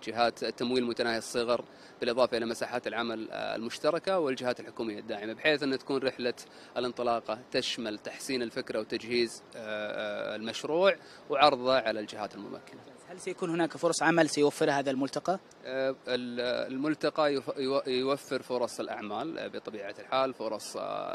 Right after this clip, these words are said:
Speaker 1: ال-، المشاريع الريادية، فرص إطلاقها، فرص تحسينها،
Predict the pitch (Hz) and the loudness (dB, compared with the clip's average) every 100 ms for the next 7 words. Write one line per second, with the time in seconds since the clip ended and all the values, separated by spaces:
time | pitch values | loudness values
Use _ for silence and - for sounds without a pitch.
0 | - 110 107 110 107 - 117 107 110 104 | -4 -4 -6 -8 -8 0 0 2 -2 -4
1 | 104 107 120 127 131 107 95 - - 127 | -8 -4 0 2 0 -2 -8 -10 -8 4
2 | 127 127 117 110 104 117 - - 135 120 | 6 6 0 -6 -10 -12 -10 -2 -2 0
3 | 135 | -4